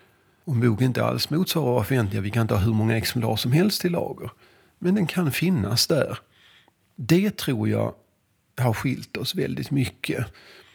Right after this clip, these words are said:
Och det har blivit mer och mer accentuerat allt eftersom korttidstänkandet och också känslan, den här som du skulle stöta på om du pratade med vem som helst i bokhandel eller på förlag,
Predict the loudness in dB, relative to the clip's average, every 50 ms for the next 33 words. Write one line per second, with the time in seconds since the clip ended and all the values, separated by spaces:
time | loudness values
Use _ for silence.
0 | _ _ -4 -2 2 2 4 4 4 4 2 2 0 -2 -6 -6 -4 -2 -2 -2
1 | 0 0 2 2 2 2 0 0 0 0 0 -2 -2 -4 -4 -4 -4 -2 0 2
2 | 2 2 2 0 -2 -4 -6 -6 -4 -6 -6 -4 -6 -6 -6 -6 -6 -6 -4 -4
3 | -2 0 -2 -2 -2 -4 -6 -6 -6 -4 -2 -4 -2 -2 -2 -2 -2 -2 -2 0
4 | 0 0 0 -2 -4 -6 -6 -6 -8 -10 -12 -14 -20 -20 -20 -20 _ _ _ _
5 | -2 0 0 0 -2 -10 _ -18 -18 -18 -20 -20 _ _ _ _ _ -2 -2 0
6 | -2 -4 -6 -4 -4 -4 -4 -2 -4 -4 -4 -4 -6 -4 -4 -4 -4 -4 -4 -6
7 | -4 -2 0 0 0 0 -2 -4 -6 -10 _ _ _ _ _ _ _ _ _ _
8 | -8 -4 -2 -2 0 0 0 0 0 2 2 2 2 2 0 0 0 2 2 2
9 | 0 -2 -4 -4 -4 -4 -2 -2 -2 -4 -2 -2 0 0 0 0 0 0 0 -2
10 | -2 0 2 2 2 2 2 -2 -4 -6 -8 -10 -16 -20 _ _ -6 -4 -4 -2
11 | 0 0 0 0 0 -2 -4 -2 -2 0 -2 -2 -2 -4 -4 -4 -4 -4 -2 -2
12 | -2 -2 -2 -2 -4